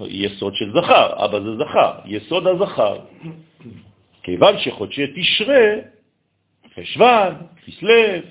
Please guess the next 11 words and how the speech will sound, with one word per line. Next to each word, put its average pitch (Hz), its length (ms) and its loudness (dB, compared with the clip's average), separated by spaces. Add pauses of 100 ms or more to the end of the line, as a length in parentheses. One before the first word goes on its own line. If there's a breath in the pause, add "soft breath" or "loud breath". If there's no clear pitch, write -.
טבת, 160 540 2
שבט 160 420 4
ואדר, 104 680 2 (280)
שייכים 117 460 -2
למי? 92 360 0 (220)
לזכר. 160 440 0 (720)
נכון? 233 300 2
שהוא 123 320 2
ההשקעה, 147 680 2
שהוא 127 280 -2
ההזרעה 135 880 0